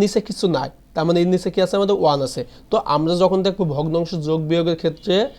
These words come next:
সেটা ভগ্নাংশ না, স্বাভাবিক সংখ্যা আছে, তো সেই লসাগুটা আমরা সরাসরি স্বাভাবিক সংখ্যার সাথে কি করব? গুণ করে দেব কিন্তু। তাহলে ষোলো গুণ তিন করলে কত হবে বলো তো আমাদের? তিন ষোলো কত হবে?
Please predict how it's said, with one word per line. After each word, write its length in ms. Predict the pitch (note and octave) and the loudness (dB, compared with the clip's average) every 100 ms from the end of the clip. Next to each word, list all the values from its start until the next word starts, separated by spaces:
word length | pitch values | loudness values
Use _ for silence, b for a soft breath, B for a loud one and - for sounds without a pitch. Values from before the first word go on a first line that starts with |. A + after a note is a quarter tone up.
| B - | B -10
সেটা 160 | E3 F3 D#3 | 0 2 4
ভগ্নাংশ 360 | F#3+ G3 G3+ F#3+ D#3+ | 2 4 2 2 -2
না, 60 | C#3 | -2
স্বাভাবিক 380 | - D#3+ G3 A#3 - | -4 2 4 2 0
সংখ্যা 240 | F3+ F3+ D#3 C#3+ | 0 2 0 0
আছে, 220 | - D#3+ C4 B B B | 0 2 0 B B B
তো 60 | - - - | -8 -6 -4
সেই 200 | - G3+ B3+ - - D#3+ | 4 4 4 -4 2 4
লসাগুটা 380 | F3+ G#3 G#3 G#3+ | 6 4 4 4
আমরা 120 | G#3 - | 2 4
সরাসরি 300 | F#3 F3+ G#3+ | 4 4 0
স্বাভাবিক 320 | E3+ E3 E3 E3 | 2 2 0 -2
সংখ্যার 240 | F3+ F3+ F3 | -4 -4 -4
সাথে 120 | F3+ F3 | -6 -6
কি 80 | G#3 A3 | -4 -2
করব? 180 | F#3+ C3 - b b b D3 | -2 -4 -8 b b b 0
গুণ 140 | G#3+ B3 | 2 4
করে 140 | G#3 C3+ C3 | 4 2 0
দেব 120 | B2 A#2+ | -4 -6
কিন্তু। 220 | B2 B2 B2 b b - | -8 -8 -12 b b -6
তাহলে 180 | D3+ - | -4 -2
ষোলো 220 | - G3 F3+ | 0 2 4
গুণ 100 | F3+ F3 | 2 2
তিন 120 | F3+ F3 | 0 0
করলে 160 | F3+ E3+ E3 | 0 -2 -2
কত 100 | F3+ | 0
হবে 120 | E3+ D#3+ | 2 4
বলো 120 | D#3+ E3 | 4 4
তো 40 | D#3+ | 2
আমাদের? 240 | D#3 E3 E3+ - | 4 4 2 0
তিন 120 | E3 E3 | -2 0
ষোলো 140 | E3 D#3+ | -2 -2
কত 100 | D#3+ | 0
হবে? 160 | D#3+ | 0